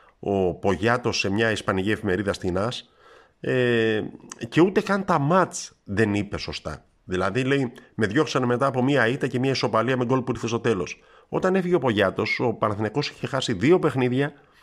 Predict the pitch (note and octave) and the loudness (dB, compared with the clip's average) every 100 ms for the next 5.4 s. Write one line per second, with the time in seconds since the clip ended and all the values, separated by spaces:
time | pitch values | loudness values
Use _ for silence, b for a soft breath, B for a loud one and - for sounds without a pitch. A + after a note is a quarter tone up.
0 | b b b b - F#2+ G2 F#2+ G2 - | b b b b -6 -2 0 2 2 2
1 | B2+ A2+ G2 G2 F#2 A2+ E3+ b b b | 2 2 2 2 2 0 -4 b b b
2 | b b - D#3+ D#3 F3 G3+ G#3 F#3+ G3+ | b b -4 -2 2 2 2 2 2 2
3 | G3 F3 D#3 F#3+ E3+ C3 D3 F3 E3+ F#3 | 2 0 2 2 2 0 2 2 0 0
4 | D#3+ B2+ D3+ C#3+ C3 B2+ D3 C#3+ D3+ C3+ | 0 2 0 0 -2 0 0 0 0 0
5 | C3 C#3 A#2+ | 0 -2 -4